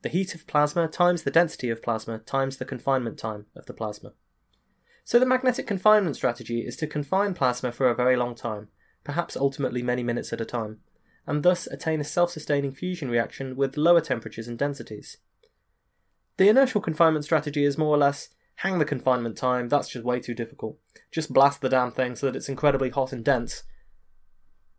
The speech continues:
After all, the plasma will remain close together for as long as it takes to be blown apart, if that makes sense. The inertial confinement time is the amount of time it takes for the capsule to explode.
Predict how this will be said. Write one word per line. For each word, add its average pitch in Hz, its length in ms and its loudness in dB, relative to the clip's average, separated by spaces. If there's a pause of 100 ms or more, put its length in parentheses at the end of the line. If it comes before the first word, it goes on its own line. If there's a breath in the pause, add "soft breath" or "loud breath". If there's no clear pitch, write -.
(160)
After - 260 2
all, 123 260 2
the 120 80 -8
plasma 180 340 2
will 139 180 0
remain 160 280 2
close 170 240 4
together 120 340 0
for 143 120 -2
as 131 120 0
long 156 160 2
as 151 100 -4
it 156 100 -8
takes 123 220 0
to - 80 -6
be 127 120 -4 (100)
blown 123 260 2
apart, 120 440 -2
if - 100 -10
that - 140 -2
makes 110 180 -10
sense. - 320 -12 (380 loud breath)
The 160 140 2
inertial 202 400 4
confinement 131 540 0
time 113 200 -4
is 113 100 -10
the 131 100 0
amount 143 260 -2
of 165 80 -10
time 143 240 2
it - 80 -6
takes - 240 -10
for - 80 -8
the 120 80 -8
capsule - 420 -8
to - 100 -10
explode. 117 460 -8